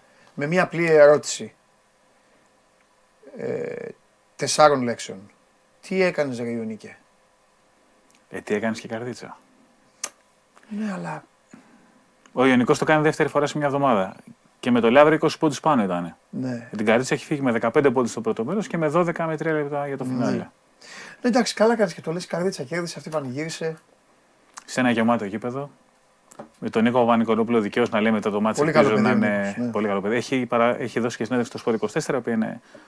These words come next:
Speaker 2: στον αέρα αυτή τη στιγμή. Μας
Speaker 1: Μμμ,
Speaker 2: μίλησε
Speaker 1: μμμ, μμμ.
Speaker 2: για το πώς έγινε όλη αυτή η ανατροπή και είναι μια σεζόν ανατροπών για την καρδίτσα. Όταν ανέλαβε ο Νίκος Παπα-Νικολόπουλος, η καρδίτσα είχε ρεκόρ ένα εννέα.
Speaker 1: Ναι.
Speaker 2: Και έχοντας χάσει και τον Μπέτμαν με τον Ντελόριερ, που ήταν βασικοί παίκτες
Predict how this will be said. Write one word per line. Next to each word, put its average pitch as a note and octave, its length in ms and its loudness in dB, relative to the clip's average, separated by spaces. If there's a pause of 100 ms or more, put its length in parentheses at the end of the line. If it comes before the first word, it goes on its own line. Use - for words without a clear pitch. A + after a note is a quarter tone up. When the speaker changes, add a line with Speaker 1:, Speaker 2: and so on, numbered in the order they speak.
(160)
Speaker 2:
στον A2 260 -4
αέρα G#2+ 160 0
αυτή G2+ 160 -8
τη G2 60 -12
στιγμή. B2+ 340 -4
Μας C3 180 -2
Speaker 1:
Μμμ, A#2 80 2
Speaker 2:
μίλησε G#2 420 -2
Speaker 1:
μμμ, E3 100 -10 (140)
μμμ. C3 100 -10 (200)
Speaker 2:
για B2 180 2
το A#2+ 100 2
πώς B2+ 360 4
έγινε A2 240 2
όλη G#2+ 140 2
αυτή - 160 -6
η A2+ 40 0
ανατροπή G#2 400 -4
και A2+ 500 2
είναι B2 180 2
μια B2 140 4
σεζόν B2 280 0
ανατροπών A2+ 340 2
για A2 100 2
την G2+ 100 0
καρδίτσα. A#2 500 0 (360)
Όταν C3 260 2
ανέλαβε C3+ 260 4
ο A#2 40 6
Νίκος B2+ 180 2
Παπα-Νικολόπουλος, A#2+ 640 2
η - 20 -18
καρδίτσα A#2+ 300 -2
είχε C3+ 140 -2
ρεκόρ C3+ 320 2
ένα D3 260 0
εννέα. C3 520 0
Speaker 1:
Ναι. D#3+ 360 0 (800)
Speaker 2:
Και B2 100 -4
έχοντας A#2 240 2
χάσει B2+ 200 -2
και C3+ 80 0
τον A#2 140 4
Μπέτμαν B2+ 280 4
με A#2 180 4
τον G#2 140 2
Ντελόριερ, C3+ 460 4
που - 140 -6
ήταν C#3+ 240 0
βασικοί B2 300 -2
παίκτες F#3+ 480 -4